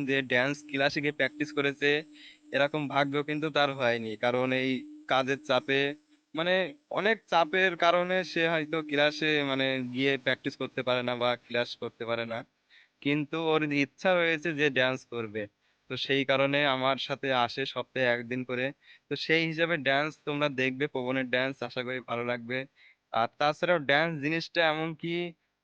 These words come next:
মানে প্র্যাকটিসের উপরে যত প্র্যাকটিস করবে ততই ভালো হবে, কিন্তু প্র্যাকটিস না করতে পারলে তো ভালো হয় না। আর তাছাড়াও পবন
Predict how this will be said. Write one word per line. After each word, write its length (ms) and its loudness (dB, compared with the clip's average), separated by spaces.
মানে 180 0
প্র্যাকটিসের 600 0
উপরে 320 0
যত 240 0
প্র্যাকটিস 380 -2
করবে 220 -4
ততই 320 -2
ভালো 240 0
হবে, 220 -2
কিন্তু 320 -6
প্র্যাকটিস 460 -4
না 140 0
করতে 280 -8
পারলে 200 -2
তো 80 -6
ভালো 260 -2
হয় 180 -4
না। 100 -2
আর 180 -2
তাছাড়াও 500 0
পবন 240 -2